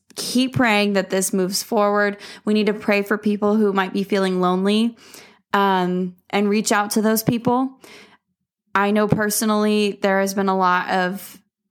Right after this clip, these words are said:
friends of mine who've experienced, um, the loss of friends, and it's not been from the virus. It's been from things like suicide and depression and things that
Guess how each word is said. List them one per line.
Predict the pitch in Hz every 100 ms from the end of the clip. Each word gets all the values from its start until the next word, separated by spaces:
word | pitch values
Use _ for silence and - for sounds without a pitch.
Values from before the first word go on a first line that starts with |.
| -
friends | 202 202 202
of | 208
mine | 202 196
who've | 208 190
experienced, | 196 - 196 185 185 185 - - - _
um, | 190 180 175 175 180 - - -
the | - 208
loss | 202 262 -
of | 277
friends, | - 277 294 320 311
and | - 208
it's | 208 202
not | 196 -
been | 226 226
from | 247 247
the | 247
virus. | 254 247 262 262
It's | 214 -
been | 208 208 202
from | 214 202 190 196 - - - -
things | 208 202
like | 190
suicide | - 214 208 214 208 202 202 196
and | 190 185 175 165
depression | 190 196 190 - 196 185 180 180
and | - 190
things | 208 214 226
that | 214 196 185 -